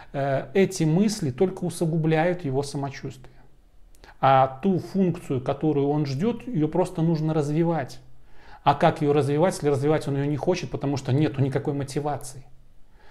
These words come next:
И в этом случае, э, вам придется делать то, что, возможно, вам нравилось, то, что может понравиться,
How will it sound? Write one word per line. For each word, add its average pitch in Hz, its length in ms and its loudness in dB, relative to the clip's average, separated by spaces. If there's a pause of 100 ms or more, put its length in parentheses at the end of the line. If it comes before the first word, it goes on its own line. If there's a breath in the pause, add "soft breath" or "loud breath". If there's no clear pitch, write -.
(420 loud breath)
И 139 120 2
в 143 40 4
этом 131 280 2
случае, 131 580 -4 (100)
э, 123 580 -2
вам 127 280 2
придется 127 560 -2
делать 120 540 -2 (260)
то, 151 120 8
что, 147 240 0
возможно, 139 560 0
вам 143 200 -2
нравилось, 143 560 0 (640 soft breath)
то, 165 140 6
что - 200 0
может 165 480 6
понравиться, 185 720 4